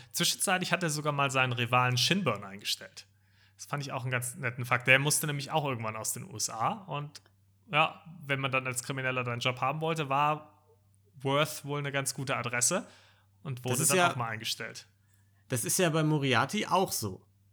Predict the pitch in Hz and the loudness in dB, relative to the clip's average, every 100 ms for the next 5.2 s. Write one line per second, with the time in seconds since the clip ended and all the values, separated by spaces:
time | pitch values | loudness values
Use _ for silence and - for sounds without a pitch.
0 | _ _ _ _ 123 120 113 110 110 123 | _ _ _ _ 0 2 2 2 2 0
1 | 110 107 104 110 107 101 101 95 107 120 | 0 -2 -4 -4 -2 -4 -6 -6 -4 -2
2 | 147 139 - 165 - 123 113 - 101 110 | 0 0 0 0 0 0 -2 -4 -8 -6
3 | - - 110 110 113 110 110 110 107 107 | -6 -8 -8 -4 0 0 0 0 -2 -4
4 | 101 113 101 - 110 - - - 139 123 | -4 -4 -4 -4 -6 -8 -10 -6 -2 0
5 | 190 | 0